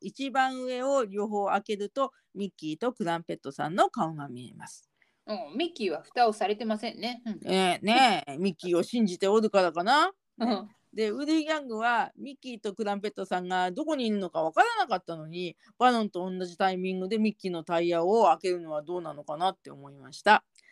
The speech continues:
Speaker 2: うん。
Speaker 1: で、えー、ウルフギャングが、「なんと頭のいい、カッカいかがでしょうか。この二人をトレードに出して可愛い子を一人というのは」と言います。
Speaker 2: うん。英語の方のセリフでは、第二次大戦後のアメリカへ亡命したドイツ人工学者、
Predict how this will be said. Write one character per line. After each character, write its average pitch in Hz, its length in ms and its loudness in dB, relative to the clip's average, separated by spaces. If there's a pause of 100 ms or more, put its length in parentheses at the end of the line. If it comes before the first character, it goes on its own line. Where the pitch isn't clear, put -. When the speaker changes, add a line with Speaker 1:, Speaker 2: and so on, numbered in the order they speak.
(160)
Speaker 2:
う - 60 -16
ん。 - 120 -12
Speaker 1:
で、 196 240 2
え 180 220 2
ー、 - 40 2
ウ 180 80 0
ル 185 80 2
フ - 20 2
ギ 175 100 -2
ャ 175 80 2
ン 170 40 -6
グ 160 60 -8
が、 175 260 0
「な 208 180 0
ん 427 100 -4
と - 120 2
頭 233 320 -2
の 220 180 -2
い 208 200 -2
い、 - 40 -14
カ 247 120 -6
ッ 233 100 -8
カ 180 100 0
い 180 80 -4
か 233 100 -4
が 339 120 0
で 294 120 -2
し 294 120 -4
ょ 233 80 -2
う 220 60 -8
か。 202 200 2
こ 196 140 -8
の 220 120 -8
二 269 200 -4
人 262 160 -4
を 196 80 -2
ト 185 180 -6
レ 285 140 -4
ー 330 40 -6
ド 277 120 -4
に 214 100 -8
出 190 160 -4
し - 60 -14
て 185 100 -6
可 185 240 0
愛 302 160 0
い 311 60 -8
子 247 100 -4
を 202 100 0
一 294 200 -4
人 339 160 -2
と 247 100 0
い 196 160 -2
う 185 60 -6
の 160 140 -4
は」 117 220 -2 (220)
と - 140 -16
言 - 20 -14
い 151 80 -16
ま 156 140 -10
す。 147 40 -16
Speaker 2:
う - 20 -20
ん。 - 40 -20 (600)
英 330 160 0
語 370 100 0
の 370 120 0
方 381 120 -2
の 277 140 -4
セ 247 120 -2
リ 214 120 0
フ 214 100 -8
で 165 140 -6
は、 214 180 2
第 262 240 -4
二 214 160 -6
次 190 140 -16
大 180 260 -4
戦 175 240 -12
後 170 140 -12
の 170 120 -4
ア 170 60 -8
メ 175 140 -12
リ 175 100 -14
カ 165 180 -4
へ 165 100 -4
亡 180 240 -4
命 175 220 -12
し - 120 -20
た 247 200 2 (240)
ド 233 180 6
イ 233 80 -4
ツ 233 180 -12
人 214 340 -8
工 208 300 2
学 208 260 -6
者、 - 240 -4